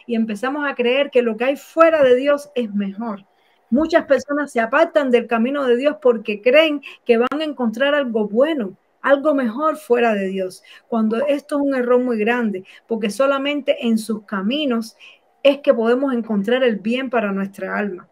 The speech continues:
En su presencia hay plenitud de gozo. Quiere decir que solamente en Dios hay bien para nuestra vida,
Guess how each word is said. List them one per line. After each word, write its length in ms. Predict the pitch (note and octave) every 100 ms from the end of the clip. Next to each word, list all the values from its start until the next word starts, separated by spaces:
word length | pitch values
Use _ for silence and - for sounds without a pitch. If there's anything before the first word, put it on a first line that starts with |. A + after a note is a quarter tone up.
| -
En 160 | A#3+
su 160 | A3+ A#3
presencia 640 | G#3+ G#3+ G#3+ C#4+ D4 C#4+
hay 180 | - B3
plenitud 520 | - B3+ G#3+ G#3 A3+
de 120 | A#3+ G3+
gozo. 480 | A3+ B3 A#3+ - _ - - -
Quiere 240 | C4 C#4+
decir 280 | C#4 C#4 D4
que 140 | C4+
solamente 680 | A#3+ C#4+ C#4+ C#4+ D4 C#4 C#4 A#3
en 240 | G#3 G#3
Dios 460 | G#3 C#4 D4+ - -
hay 280 | A#3 B3 G3
bien 320 | G#3 C4 C#4+
para 220 | B3+ G#3 F#3
nuestra 400 | F#3 F#3 F#3+ F3+
vida, 320 | F#3 F3